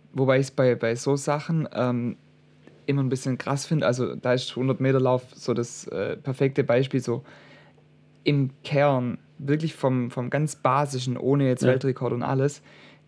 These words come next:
Speaker 1: kann das jeder. Je-, also s-, jeder Mensch, der zwei funktionierende Beine hat, kann hundert Meter laufen. So. Ähm, das zu steigern auf ein rekordverdächtiges Level, finde ich irgendwo eine ganz andere Schiene, als wenn du jetzt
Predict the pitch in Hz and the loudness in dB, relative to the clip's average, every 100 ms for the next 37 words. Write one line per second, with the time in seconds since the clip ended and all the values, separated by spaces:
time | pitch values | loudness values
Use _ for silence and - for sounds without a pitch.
0 | _ - 143 143 135 - 127 131 - 131 | _ 0 2 2 0 0 2 2 2 -6
1 | _ _ 120 - - 127 117 - _ _ | _ _ -4 0 0 0 -2 -8 _ _
2 | _ - - 127 123 127 127 - 113 - | _ -12 -4 -2 0 0 -2 -4 -4 -2
3 | 120 127 123 127 123 113 107 143 170 165 | -2 0 -2 0 0 0 0 0 2 0
4 | 160 143 139 135 135 131 123 120 - - | -2 -2 0 2 2 0 0 0 -2 -4
5 | - 123 - - - _ - - - - | 0 0 -2 -12 -14 _ -20 -20 -20 -20
6 | - 123 110 - - - - - - - | -4 -2 -2 -4 -18 -20 -20 -20 -20 -20
7 | - - 127 127 123 120 - - 160 - | -20 0 2 2 0 -2 -2 0 0 -2
8 | - 139 - 127 135 175 135 147 139 - | -2 -2 0 0 2 2 2 2 0 2
9 | 120 - 131 110 78 127 135 135 - 131 | 0 0 -2 -2 -2 -2 0 0 2 2
10 | 127 - 120 120 - 143 131 135 156 - | 2 0 -2 0 2 2 4 0 -2 -12
11 | - - - - 139 131 - 135 135 123 | -20 -20 -6 0 0 0 2 2 2 2
12 | 120 151 180 - 127 123 120 120 - 127 | 0 0 -2 0 2 2 2 0 2 2
13 | 139 - 117 - 127 127 127 123 - | 2 0 -2 0 0 2 2 0 -10